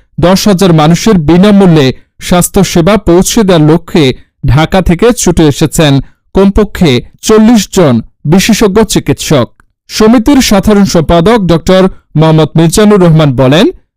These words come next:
মনিরামপুর সমিতি প্রতিষ্ঠা লগ্ন থেকে আর্ত মানবতার সেবায় নানামুখী কাজ করে চলেছে। ভবদহ অঞ্চলে পানিবন্দী মানুষদের বিনামূল্যে স্বাস্থ্যসেবা পৌঁছে দেওয়ার লক্ষ্যে নেহালপুর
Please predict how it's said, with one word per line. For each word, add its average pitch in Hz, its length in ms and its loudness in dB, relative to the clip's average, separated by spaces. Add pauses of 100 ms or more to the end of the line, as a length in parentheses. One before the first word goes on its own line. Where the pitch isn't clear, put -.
মনিরামপুর 233 640 2
সমিতি 190 460 0
প্রতিষ্ঠা 196 520 -2
লগ্ন 165 320 0
থেকে 196 280 -2 (520)
আর্ত 180 180 -2
মানবতার 170 540 0
সেবায় 170 360 0 (320)
নানামুখী 202 600 0
কাজ 180 320 -2
করে 147 220 0
চলেছে। 131 480 -2 (600)
ভবদহ 202 680 0 (240)
অঞ্চলে 220 360 2 (120)
পানিবন্দী 180 520 2
মানুষদের 170 520 2 (360)
বিনামূল্যে 220 600 2
স্বাস্থ্যসেবা 175 640 -2
পৌঁছে 190 400 -2
দেওয়ার 170 260 2
লক্ষ্যে 170 340 0 (420)
নেহালপুর 190 500 2